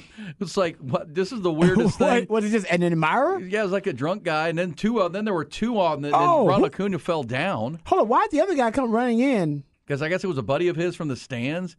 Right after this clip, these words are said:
Speaker 2: Oh.
Speaker 1: He came running in, and that, that's where
Speaker 2: Oh.
Speaker 1: Acuna took a, took a leveling.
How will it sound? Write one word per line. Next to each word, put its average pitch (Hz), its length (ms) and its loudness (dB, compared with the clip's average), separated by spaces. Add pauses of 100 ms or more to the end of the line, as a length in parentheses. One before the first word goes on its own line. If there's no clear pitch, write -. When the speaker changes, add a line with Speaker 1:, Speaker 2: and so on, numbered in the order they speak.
(100)
Speaker 2:
Oh. 147 540 0
Speaker 1:
He 156 120 -6
came 175 280 -4
running 147 240 -2
in, 147 220 -2
and 139 100 -4
that, 147 140 -6
that's 151 200 -2
where 180 140 -2
Speaker 2:
Oh. 95 60 -6
Speaker 1:
Acuna 143 260 -2
took 151 240 -6
a, 127 80 -4
took 170 280 -8
a 120 60 -4
leveling. 131 640 -4